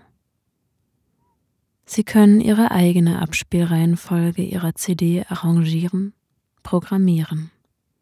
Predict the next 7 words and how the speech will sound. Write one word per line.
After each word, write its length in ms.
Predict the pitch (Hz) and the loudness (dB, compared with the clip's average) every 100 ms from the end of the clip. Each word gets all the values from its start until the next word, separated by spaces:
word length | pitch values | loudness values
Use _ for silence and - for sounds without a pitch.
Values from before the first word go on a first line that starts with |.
| _ _ _ _ _ _ _ _ _ _ _ _ _ _ _ _ - | _ _ _ _ _ _ _ _ _ _ _ _ _ _ _ _ -2
Die 160 | 180 170 | 2 6
Wiedergabe 760 | 196 220 214 208 208 202 208 214 | 8 6 4 2 2 2 2 0
einer 280 | 170 180 | 0 0
Audio-C 520 | 180 175 185 185 - 185 | 2 2 2 0 -2 -2
D 240 | 180 180 | -2 -2
startet 560 | - - 165 160 165 - | -4 -4 -4 -4 -8 -6
automatisch. 960 | 160 - 196 170 147 - 165 160 - | -8 -4 -2 -2 -2 -8 -16 -16 -16